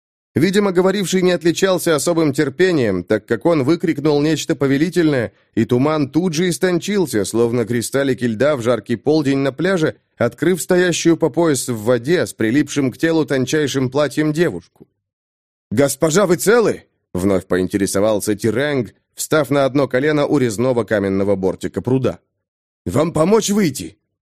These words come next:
В голосе охранника слышалось участие и тщательно скрываемая усталость. "Нет", прыгающими губами смогла ответить девушка и, прикрыв руками просвечивающую сквозь ткань грудь, двинулась к берегу.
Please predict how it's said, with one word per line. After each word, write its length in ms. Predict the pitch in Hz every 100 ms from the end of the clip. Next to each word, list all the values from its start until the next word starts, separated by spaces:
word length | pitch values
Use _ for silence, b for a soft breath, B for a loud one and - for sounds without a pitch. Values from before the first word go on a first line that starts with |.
| -
В 120 | 101
голосе 460 | 101 120 117 104 113
охранника 560 | - 147 165 160 143
слышалось 480 | 127 156 143 147 127
участие 760 | 131 - 170 160 - 143 120
и 80 | 123
тщательно 480 | - 156 147 156 147
скрываемая 640 | 131 139 147 147 143 143
усталость. 640 | 151 147 - 92 85 - - _ _ _ _ _ _ _ -
"Нет", 760 | 226 220 220 226 220 202 - _ _ _
прыгающими 640 | 135 117 104 104 113 110
губами 380 | 107 127 180 185
смогла 360 | 160 151 147 147
ответить 380 | 135 143 135
девушка 540 | 123 180 175 - 135 - b -
и, 100 | 123
прикрыв 420 | 117 - 135 123
руками 380 | 107 131 135 127
просвечивающую 960 | 110 104 113 123 113 113 117 110 107
сквозь 340 | 98 110 107
ткань 380 | - - 110 101
грудь, 380 | 98 120 147 -
двинулась 560 | 85 95 98 95 95 92
к 80 | 104
берегу. 500 | 110 95 80 85